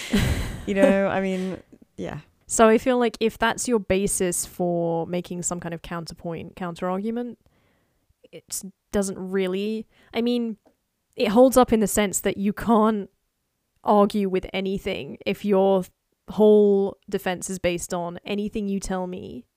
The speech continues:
Speaker 2: is made to convince me of something that I know is a lie.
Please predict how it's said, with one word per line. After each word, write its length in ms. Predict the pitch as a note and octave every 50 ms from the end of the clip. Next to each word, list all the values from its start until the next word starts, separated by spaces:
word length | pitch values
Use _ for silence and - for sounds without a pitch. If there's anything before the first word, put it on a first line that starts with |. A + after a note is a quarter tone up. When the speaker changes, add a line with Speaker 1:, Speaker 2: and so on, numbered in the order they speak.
| _ _ _ _ _ _ -
Speaker 2:
is 160 | - G#3 F#3
made 220 | G3 F#3+ F#3 F3+
to 140 | - - F#3+
convince 540 | - F#3 F3+ F3+ F3 F#3 F3+ E3+ - - -
me 340 | G3+ F#3 - - - B3+ A#3 _ _ _ _ _ _ _ _ _ _ _ _ _ _ _ _ _ _ _
of 100 | - A3 -
something 260 | - G3 F#3 F#3+ F#3+
that 100 | F#3+ - -
I 160 | F#3+ F#3+ F#3+
know 140 | F#3+ F#3 F#3
is 100 | F#3 F3+
a 60 | F3+
lie. 500 | F3+ F3 F3+ F3 - - - - - C4+